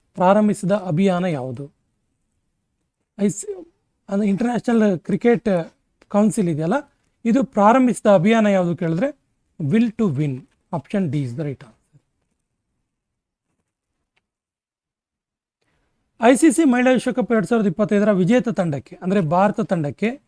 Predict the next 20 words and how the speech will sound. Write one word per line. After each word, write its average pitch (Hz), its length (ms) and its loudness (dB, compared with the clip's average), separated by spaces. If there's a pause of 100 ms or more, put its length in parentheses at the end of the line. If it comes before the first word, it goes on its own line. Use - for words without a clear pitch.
ಎಷ್ಟು 220 340 -4
ಬಹುಮಾನ 190 460 0
ಮೊತ್ತವನ್ನು 175 520 -4
ನೀಡಲಾಯಿತು? 131 640 -10 (1600)
So 202 100 4
ವಿಜೇತ 247 300 2
ತಂಡಕ್ಕೆ 208 440 -2
ನಾಲ್ಕು 196 460 -2
ಪಾಯಿಂಟ್ 233 360 -4
ನಾಲ್ಕು 202 340 0
ಎಂಟು 202 280 -2
ಮಿಲಿಯನ್ 196 560 0
ಡಾಲರ್, 135 340 -8 (1200)
ನಾಲ್ಕು 180 320 -2
ಪಾಯಿಂಟ್ 196 340 -4
ನಾಲ್ಕು 175 240 -4
ಎಂಟು 180 200 -4
ಮಿಲಿಯನ್ 175 360 0
ಡಾಲರ್ನ 156 340 -2
ಕೊಡಲಾಯಿತು. 151 600 -4